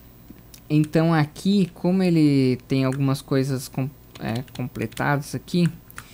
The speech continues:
eu vou adicionar a linha server com insert. Vou copiar essas duas linhas aqui. Ctrl C. E vou colar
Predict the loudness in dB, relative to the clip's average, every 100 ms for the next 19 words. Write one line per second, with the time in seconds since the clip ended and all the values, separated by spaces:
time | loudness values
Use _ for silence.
0 | -20 -4 -4 0 0 -2 -4 -2 2 2
1 | 4 2 2 -2 -2 0 0 -4 -2 0
2 | 0 -2 -4 -2 -4 -4 -4 -4 -8 -20
3 | -20 -20 -20 -20 -20 -20 -20 -20 -20 -20
4 | -20 -16 -8 -2 0 0 -4 -2 0 0
5 | 0 -4 -12 -6 -4 0 -2 -2 0 2
6 | 2 2 2 2 -2 -6 -6 -6 -2 -4
7 | -6 -14 -20 -20 -20 -20 -20 -20 -20 -20
8 | -20 -20 -20 -20 -20 -20 -20 -20 -16 -10
9 | -8 -8 -10 -12 -14 -12 -8 -6 -6 -8
10 | -20 -20 -20 -20 -20 -20 -20 -16 -2 -2
11 | 0 0 0 0 -6 -4 0 0 0 -4